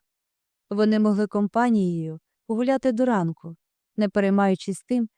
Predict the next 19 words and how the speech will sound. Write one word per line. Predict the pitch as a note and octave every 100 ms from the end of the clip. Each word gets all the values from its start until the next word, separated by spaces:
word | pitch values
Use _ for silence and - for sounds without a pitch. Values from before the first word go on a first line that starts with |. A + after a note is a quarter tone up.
| _ _
що | - - C4
вранці | C#4+ C#4+ - F#3
потрібно | F#3+ F#3 A3 G3 F3+
ставати | - F3 F3+ F#3
на | F#3
пари. | F#3 F3 D#3 D#3 - _ _ _ _ _ _ _ _
Пропускали | A3 G#3 G#3+ - G#3 G3
заняття, | F#3+ G3 G#3+ A#3+ - E3 D3+ _ _ _ -
а | B3+
потім | C4+ C#4 B3 A3+
списували | - C4+ C4+ - F#3+ F#3 -
один | F#3+ G3+ F#3
в |
одного | G#3 G3 G3 G3
конспекти. | G3+ G3 - F3 D#3+ - F3 - _ _ _ _ _ _ _ _
Тому | C4+ C#4 C#4
що | - A#3
були | A#3 A#3+
закохані. | A3 A#3+ - E3+ - D#3 D3+